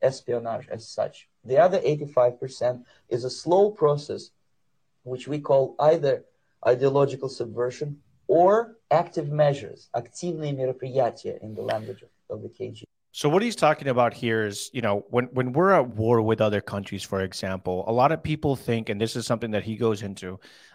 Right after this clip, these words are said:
Speaker 2: that, you know, just like the spy movies, that basically all of a country's efforts, all of an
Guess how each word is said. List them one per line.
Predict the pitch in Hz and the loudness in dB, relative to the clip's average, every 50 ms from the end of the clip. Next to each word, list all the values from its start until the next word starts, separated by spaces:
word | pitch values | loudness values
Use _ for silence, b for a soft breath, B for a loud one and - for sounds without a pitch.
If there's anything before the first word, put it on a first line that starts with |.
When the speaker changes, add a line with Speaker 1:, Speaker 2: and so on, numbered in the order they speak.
| B - | B 0
Speaker 2:
that, | 107 117 117 110 110 - | 4 6 8 8 6 4
you | - 139 | 2 0
know, | 123 110 107 | 0 2 2
just | 107 - - 160 151 - | 0 0 0 0 0 0
like | 175 165 | 0 0
the | - 147 | 0 -2
spy | - - - 131 120 117 113 | -2 0 2 2 4 4 2
movies, | 104 98 90 87 82 85 87 - - b b b b b b _ | 0 -4 -6 -10 -10 -12 -12 -10 -12 b b b b b b _
that | - 117 113 - - - 139 | 0 0 0 0 -2 -4 0
basically | - 151 170 170 - 196 - - 170 165 156 | 2 2 2 2 0 -4 -4 -2 -2 -2 0
all | - - 139 143 160 160 | 2 4 6 6 6 6
of | 139 135 | 4 0
a | 123 | -2
country's | - - 127 123 120 - - 110 104 - - | -2 -2 -4 -4 -4 -6 -8 -10 -10 -8 -8
efforts, | - 98 - - 90 - - | -8 -6 -8 -10 -14 -8 -4
all | - 117 147 | 0 0 0
of | 151 131 | 2 4
an | 123 | 2